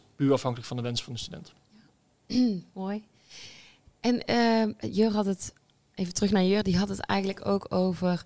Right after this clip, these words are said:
Speaker 2: de beste studiekeuzetips. Vond ik wel een, eh, een, een hele mooie. Hij zegt, "Spreek met studenten van hier, want dan krijg je het gevoel mee." Als jij, Valerie, eh, nog studiekeuze tips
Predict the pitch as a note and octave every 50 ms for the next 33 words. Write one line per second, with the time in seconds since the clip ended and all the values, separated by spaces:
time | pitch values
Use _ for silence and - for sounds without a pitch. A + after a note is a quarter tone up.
0 | - - - _ _ _ - F3 D#3+ A3+ B3 B3 - - F#3 - - - - A3+
1 | B3 A3 - - A3+ A3 A3 G3 F#3+ - - A3+ B3+ - - - - - - -
2 | F#3+ F#3 - F#3 F3 - F#3+ F#3 F3+ F3+ F3+ F3+ F3 F3 F3 F3 E3+ E3+ F3 _
3 | _ _ _ _ _ _ _ _ _ _ _ _ _ - F#3+ G3+ - - G3+ G3
4 | F#3 F#3 G3 G3 F#3 F#3 F#3 G3 G#3 G#3+ A3 - - F#3 G3 G3 F#3+ F#3+ - -
5 | - - G#3 G#3 A#3 B3 A3 A3 G3+ G3 - - G3 E3+ F#3+ G3 G3 - F#3 D#3+
6 | F3 F3 F3 F3+ F3+ E3 D#3+ D3+ E3+ E3+ F3 F#3 G3+ - - F#3+ F#3 F#3 F3 F#3
7 | F3+ F3 - - - E3 D#3+ F3 F#3+ F3+ F3 F3+ - _ _ - F#3+ F#3+ F#3 F3+
8 | E3 D#3+ D#3 D#3 - _ _ _ _ _ _ _ _ _ _ _ _ - - G3
9 | G#3+ - A3+ G#3+ G#3 G#3 F#3+ G3 G3+ G3 F#3 G3 F#3+ F#3+ F#3+ - - - F#3 F3+
10 | F3+ F3+ F3+ F3+ F3+ F3 F3 - - _ _ _ _ _ _ _ _ _ _ _
11 | _ - - - - - - - A3+ F#3 F#3 - - F#3+ F#3+ F3+ F#3 F3+ - -
12 | F#3+ - - - - -